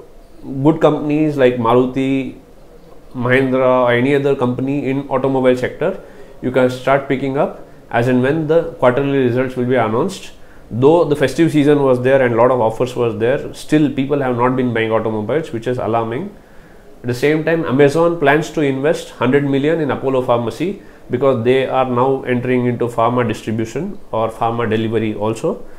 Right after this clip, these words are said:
So that's, uh, again, one of very important thing. Pine Labs, which is into payment, uh, gadgets, which is like swiping machine and other things, are now planning to enter overseas market. Lot of banks are coming up with lot of, uh,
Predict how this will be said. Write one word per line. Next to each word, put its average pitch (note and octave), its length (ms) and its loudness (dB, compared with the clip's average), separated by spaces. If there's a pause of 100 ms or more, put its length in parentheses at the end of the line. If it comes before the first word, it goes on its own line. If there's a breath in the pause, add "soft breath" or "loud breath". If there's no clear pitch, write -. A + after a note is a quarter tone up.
(100)
So - 140 -10
that's, A#2+ 240 -4
uh, B2+ 100 -6
again, C3+ 500 -4 (100)
one C3 140 -4
of C#3 120 -4
very B2+ 180 0
important C3+ 420 -2
thing. G#3 240 -6 (300 loud breath)
Pine D#3 300 2
Labs, F3+ 320 2
which C3+ 180 -4
is C#3 140 2
into E3+ 520 -2 (200)
payment, D3 480 0
uh, G#2 600 -6 (580)
gadgets, A#2+ 420 0
which A#2 160 -6
is A2 160 -2
like G#2 240 -4
swiping A#2+ 400 0
machine B2 300 -2
and A2+ 120 -2
other G#2 200 -2
things, E3 280 -6
are A#2+ 200 -2
now B2 180 0
planning B2+ 380 -2
to B2+ 40 -2
enter A2 280 -2
overseas A#2 440 -2
market. A2 460 -6 (1120 loud breath)
Lot E3 180 4
of E3+ 200 2
banks E3+ 320 0
are D#3+ 180 2
coming D#3+ 340 2
up D#3 320 0 (440)
with D3 300 -2
lot C#3+ 260 2
of, - 280 -2 (360)
uh, - 60 -12